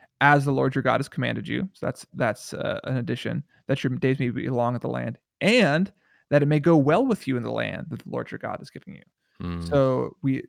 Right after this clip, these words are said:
Speaker 1: get a doubling down of, we actually get a reminder that the Lord has already commanded us to, to honor our father and mother.
Speaker 2: Right.
Speaker 1: And the addition that it may go well with us in the land.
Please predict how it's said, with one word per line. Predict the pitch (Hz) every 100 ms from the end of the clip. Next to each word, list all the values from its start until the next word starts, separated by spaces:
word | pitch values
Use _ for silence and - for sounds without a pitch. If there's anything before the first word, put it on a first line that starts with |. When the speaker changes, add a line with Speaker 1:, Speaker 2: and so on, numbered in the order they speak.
| 202
Speaker 1:
get | 156
a | 135
doubling | 131 143 143 139 143
down | 120 113 131
of, | - 120 120 117 _ _ _ -
we | 143 165
actually | 160 175 160
get |
a | 175
reminder | 131 143 143 151 160 135
that | 127
the | 127
Lord | 131 127
has | 123
already | 143 131 131
commanded | - 123 120 -
us | 131
to, | - - -
to | - 127 120
honor | - 117
our | 110
father | - 104 117
and |
mother. | 113 110 120
Speaker 2:
Right. | 92 87 87 - - -
Speaker 1:
And | 165 196 180 151
the | 143
addition | 135 196 - 123 120 135 - _ _
that | 147
it | 135
may | 139 156 156
go | 143 139
well | 120 135 143
with | 127 -
us | 85 - - _
in | 123
the | -
land. | - - -